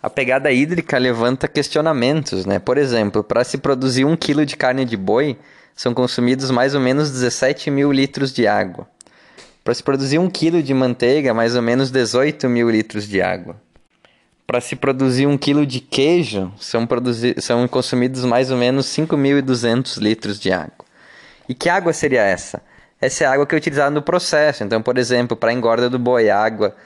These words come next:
que o boi consome é a água que evapotranspira na pastagem que ele come. Então, é uma água chamada de água invisível. E essa questão da pegada hídrica, ela levanta questionamentos do ponto de vista de por que que a gente vai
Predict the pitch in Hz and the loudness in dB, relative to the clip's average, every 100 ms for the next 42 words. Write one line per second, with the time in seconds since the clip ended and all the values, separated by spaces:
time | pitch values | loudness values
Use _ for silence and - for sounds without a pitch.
0 | - _ - 110 110 104 - - 120 131 | -20 _ -4 0 2 0 -2 -4 0 0
1 | - 139 135 135 135 127 - _ - 123 | 0 2 2 2 0 -2 -10 _ 0 2
2 | 117 123 131 117 113 117 120 117 113 - | 2 0 0 2 0 -2 -4 -2 -2 0
3 | 117 107 107 107 - 98 98 104 104 95 | 2 2 0 -2 -2 -2 -2 -4 -4 -4
4 | 107 - 123 123 123 120 _ _ - _ | -4 -4 0 0 -2 -8 _ _ -20 _
5 | _ _ - 117 117 120 139 127 120 135 | _ _ -10 -4 0 0 2 2 0 0
6 | 139 139 139 123 131 131 120 131 139 143 | 0 0 0 0 0 0 0 2 0 0
7 | 135 123 131 127 85 - - - - - | -2 2 2 0 -6 -10 -20 -20 -20 -14
8 | - - - - 117 123 123 117 82 107 | -12 -12 -14 -6 0 2 2 0 0 -2
9 | 127 139 - - - - 135 - 131 131 | -2 -2 -4 -8 -14 -4 -4 0 0 0
10 | - 123 113 110 113 113 104 117 147 156 | 0 0 2 0 2 2 2 0 -2 -6
11 | - 113 101 - - 113 120 113 113 120 | -4 -6 -6 -4 0 2 2 0 0 -2
12 | - 127 139 151 139 143 143 104 104 - | -4 -2 0 0 0 0 -2 -6 -6 -2
13 | 110 113 110 113 - - 107 110 - - | -2 0 0 0 -2 -2 -2 -2 -6 -4
14 | - - 170 170 160 127 123 147 | -4 -2 -2 0 0 0 0 0